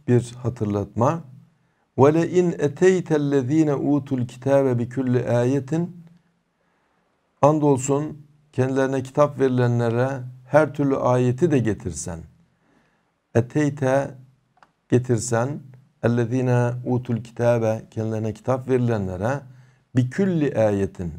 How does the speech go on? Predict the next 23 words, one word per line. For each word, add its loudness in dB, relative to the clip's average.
her -2
türlü 0
ayeti, -2
her -4
türlü -6
delili 0
getirsen -4
de. 0
مَا 4
تَبِعُوا 2
قِبْلَتَكْ, -2
ma 4
olumsuz -2
yapıyor. -4
مَا 2
تَبِعُوا, 0
tabi 2
olmazlar. -2
قِبْلَتَكَ, -2
senin -6
kıblene. -6
Evet, 2
burada 2